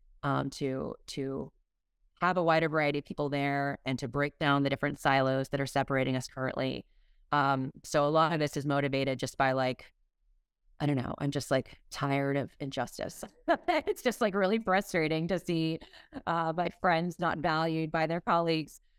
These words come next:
But part of it is, honestly, I think this is just really important for science. And I really, I think, you know, economics is, is often offering some of the best policy solutions in really important spaces. And we have seats at the table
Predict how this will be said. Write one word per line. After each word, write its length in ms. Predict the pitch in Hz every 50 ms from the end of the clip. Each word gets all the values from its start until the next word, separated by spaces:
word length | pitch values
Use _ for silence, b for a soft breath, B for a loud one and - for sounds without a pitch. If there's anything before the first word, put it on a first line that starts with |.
| _ _ _ -
But 140 | 185 156 -
part 240 | - 175 170 175
of 100 | 180 160
it 80 | 156 151
is, 140 | 147 147 - -
honestly, 580 | - 147 147 147 143 - - 156 147 143 143 -
I 80 | -
think 220 | - - 151 147 -
this 140 | 143 -
is 80 | - -
just 160 | - 135 -
really 420 | 143 131 139 143 143 135 135 135 131
important 380 | 127 - - - - 139 139
for 100 | - 143
science. 540 | - - 143 139 139 139 139 143 - - -
And 100 | - 147
I 40 | 135
really, 480 | 139 135 135 139 143 135 139 139 135 - -
I 100 | - 135
think, 420 | - - 139 135 143 - - - _ _ _ _ _ _ _ - _
you 80 | - 147
know, 180 | 151 143 143 -
economics 760 | - - - 160 151 147 151 147 147 143 - - - - - -
is, 540 | - 147 143 139 139 127 - - - - - _ _ _ _ _ _ _ -
is 180 | 170 165 151 - -
often 500 | - 147 139 143 - - 160 143 143 143 - -
offering 460 | 147 139 139 - - 147 143 139 139
some 160 | - - 139
of 100 | 139 135
the 80 | - 143
best 380 | 135 - 143 127 131 - -
policy 320 | - 131 123 131 135 - 139
solutions 600 | - - 151 147 151 - - 156 147 147 143 139
in 100 | 139 135
really 300 | 131 131 131 131 135 135
important 360 | 135 - 143 - - 147 135
spaces. 500 | - 139 139 139 - - 139 139 135 127 -
And 160 | 147 143 143
we 80 | 147 143
have 160 | - 139 -
seats 260 | - - 143 131 -
at 100 | 147 -
the 60 | -
table 460 | - - - 135 135 139 139 - -